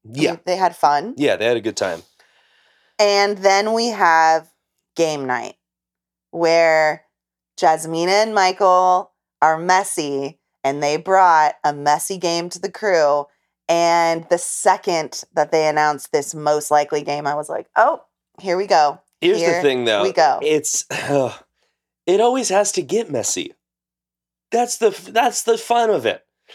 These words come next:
Speaker 1: Yeah.
Speaker 2: The w-, the Never Have I Ever,
Speaker 1: Yeah.
Speaker 2: the Most Likely, they're all messy games.
Speaker 1: Yeah.
Speaker 2: It's designed to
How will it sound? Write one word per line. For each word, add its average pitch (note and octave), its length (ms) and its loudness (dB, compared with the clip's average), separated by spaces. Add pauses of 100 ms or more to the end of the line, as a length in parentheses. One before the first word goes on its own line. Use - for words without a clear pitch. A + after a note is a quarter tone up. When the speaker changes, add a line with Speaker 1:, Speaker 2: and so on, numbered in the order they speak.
(140)
Speaker 1:
Yeah. G3 260 4
Speaker 2:
The D3+ 140 4
w-, D3 440 0
the C3 760 2
Never D#3+ 440 0
Have E3+ 240 2
I D#3+ 180 4
Ever, B2 680 0
Speaker 1:
Yeah. E3 260 -2 (100)
Speaker 2:
the C3 280 0
Most C#3 420 -2
Likely, C3 540 0
they're F#3 220 -2
all A#3+ 140 2
messy C#3+ 600 -2
games. - 500 -6
Speaker 1:
Yeah. F#3 200 2
Speaker 2:
It's - 100 -2
designed D3 640 0
to A2 640 0